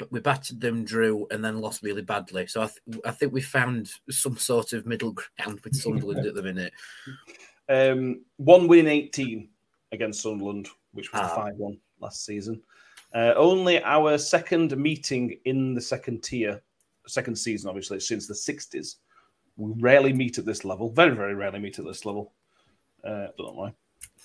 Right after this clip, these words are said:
Speaker 1: So
Speaker 2: But we
Speaker 1: this
Speaker 2: played
Speaker 1: is
Speaker 2: more
Speaker 1: the,
Speaker 2: in
Speaker 1: this, this is the first second tier meeting between Rotherham and Sunderland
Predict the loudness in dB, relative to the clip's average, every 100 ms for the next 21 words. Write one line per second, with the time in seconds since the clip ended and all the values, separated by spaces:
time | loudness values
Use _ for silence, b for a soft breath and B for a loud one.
0 | B 2 4 8 10 10 12 10 10 0
1 | -2 -2 0 0 -2 -2 -4 -2 2 4
2 | 2 0 -2 -2 -2 -4 0 2 2 2
3 | 0 -2 -4 -4 -4 -2 -2 -2 -2 -2
4 | -4 -4 -6